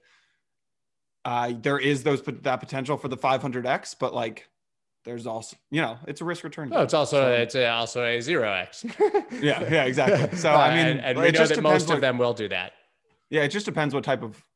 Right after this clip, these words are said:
Speaker 1: like, person you are, right? You're,
Speaker 2: Yeah.
Speaker 1: you trade, and I know you
Speaker 2: Yeah.
Speaker 1: also most ho-, like, hold most of your coins, and
Speaker 2: Yeah,
Speaker 1: then you, some
Speaker 2: absolutely.
Speaker 1: percentage of your portfolio, you,
Speaker 2: Correct.
Speaker 1: you, you trade, right? And so it just depends what type of person you are.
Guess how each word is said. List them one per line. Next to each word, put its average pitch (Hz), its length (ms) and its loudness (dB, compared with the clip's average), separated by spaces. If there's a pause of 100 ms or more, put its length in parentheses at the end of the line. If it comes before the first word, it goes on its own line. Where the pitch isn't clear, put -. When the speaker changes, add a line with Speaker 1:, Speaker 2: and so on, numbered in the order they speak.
(180)
Speaker 1:
like, 120 160 -8 (140)
person 120 300 -10
you 113 140 -8
are, 104 320 -10
right? 135 160 -2
You're, 156 260 0
Speaker 2:
Yeah. 135 120 0
Speaker 1:
you 135 100 0
trade, 127 540 -6 (360)
and 127 140 -4
I 123 80 -4
know 123 140 -4
you 123 140 -4
Speaker 2:
Yeah. 120 40 -6
Speaker 1:
also 120 400 -10 (460)
most 131 360 -6 (140)
ho-, - 180 -18
like, 123 200 -8 (240)
hold 131 480 -4 (880)
most 127 360 -6
of 117 80 -12
your 117 100 -12
coins, 139 300 -8
and 123 100 -6
Speaker 2:
Yeah, 113 60 -2
Speaker 1:
then 120 80 -4
you, 117 240 -8
some 127 220 -6
Speaker 2:
absolutely. 120 260 -8
Speaker 1:
percentage 131 280 -6
of 120 80 -10
your 123 120 -8
portfolio, 120 540 -6
you, 117 280 -8 (180)
Speaker 2:
Correct. 95 220 -12
Speaker 1:
you, 110 100 -10 (120)
you 123 80 -8
trade, 117 340 -8
right? 117 180 -8
And 110 140 -16
so - 80 -14
it 113 80 -14
just 117 160 -18
depends 113 300 -18
what 107 100 -20
type - 160 -18
of - 80 -20
person 113 300 -20
you 110 40 -18
are. 113 160 -20